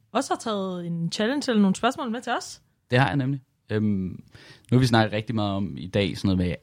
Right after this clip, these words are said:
Speaker 2: adfærd og forandringer og sådan, at, at, at gøre et impact. Og så tænker jeg egentlig, hvis, øh,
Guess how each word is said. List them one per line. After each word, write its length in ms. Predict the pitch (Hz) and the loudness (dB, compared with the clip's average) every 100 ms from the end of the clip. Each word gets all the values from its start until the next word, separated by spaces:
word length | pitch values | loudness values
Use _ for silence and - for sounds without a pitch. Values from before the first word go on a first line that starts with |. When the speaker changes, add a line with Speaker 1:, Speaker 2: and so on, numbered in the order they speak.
| - | -4
Speaker 2:
adfærd 380 | 98 - 98 65 | -4 0 -2 -2
og 100 | - | -4
forandringer 680 | - - 95 92 - 101 - | -6 -4 -2 -2 -2 -2 -2
og 120 | 92 | -2
sådan, 240 | 98 90 - | 0 0 -2
at, 240 | - 82 | -6 -4
at, 240 | 101 101 - | -4 -4 -4
at 200 | 101 - | -6 -2
gøre 200 | 104 101 | 2 4
et 100 | 110 - | 4 6
impact. 560 | 113 113 117 - - - | 6 6 2 -4 -16 -12
Og 60 | 110 | -4
så 80 | 120 | 0
tænker 280 | 143 143 135 | 2 2 2
jeg 100 | 120 | 0
egentlig, 240 | 123 120 | 0 0
hvis, 300 | 113 110 - | -2 -2 -2
øh, 200 | 101 | -2